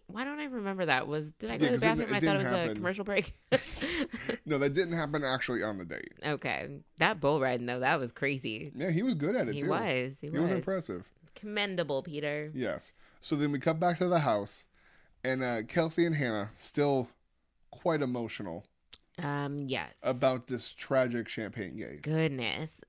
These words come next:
Speaker 1: Kelsey made Hannah cry.
Speaker 2: <laughs> Hannah made, and then Kelsey made Kelsey cry.
Speaker 1: It, it's, it, like, I, I just, I don't understand how she doesn't understand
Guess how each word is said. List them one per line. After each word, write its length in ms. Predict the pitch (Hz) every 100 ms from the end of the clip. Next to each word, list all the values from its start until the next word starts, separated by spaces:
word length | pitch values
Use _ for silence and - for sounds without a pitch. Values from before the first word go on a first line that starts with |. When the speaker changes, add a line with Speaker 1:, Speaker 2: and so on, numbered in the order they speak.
| -
Speaker 1:
Kelsey 420 | 214 214 240 277
made 260 | 233 208 202
Hannah 340 | 165 180 180
cry. 960 | - - 147 151 156 131 110 82 90 190 - _
Speaker 2:
<laughs> 280 | _ _ _
Hannah 240 | 202 220 220
made, 280 | 208 170 165 - 170 -
and 180 | 185
then 80 | 185
Kelsey 320 | 165 220 196 196
made 200 | 185 175
Kelsey 340 | - 208 135
cry. 280 | 104 101 78 - _ _ _ _
Speaker 1:
It, 100 | 208
it's, 240 | 151 190 - - - _ _ _ _ _ _ _ _ _
it, 120 | 190
like, 160 | 190 160
I, 300 | - 233 247 -
I 180 | - 226
just, 380 | 202 202 - - _ _ _ -
I 120 | - 190
don't 300 | 175 185 190
understand 680 | 190 196 196 170 165 160
how 140 | 175 165
she 240 | - 170
doesn't 280 | 165 156 143
understand 760 | 135 127 - 120 104 117 135